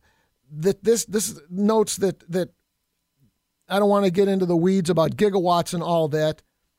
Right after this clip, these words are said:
but we would have to produce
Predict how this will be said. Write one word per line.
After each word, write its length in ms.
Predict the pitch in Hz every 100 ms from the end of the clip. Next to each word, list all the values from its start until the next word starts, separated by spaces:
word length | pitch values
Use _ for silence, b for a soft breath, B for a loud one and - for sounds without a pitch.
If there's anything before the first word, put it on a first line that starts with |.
| _ _ _ -
but 300 | 214 196 -
we 260 | 180 247 269
would 200 | 240 185
have 440 | 165 196 202 -
to 280 | 180 170 139 _
produce 800 | - 170 151 214 175 151 - -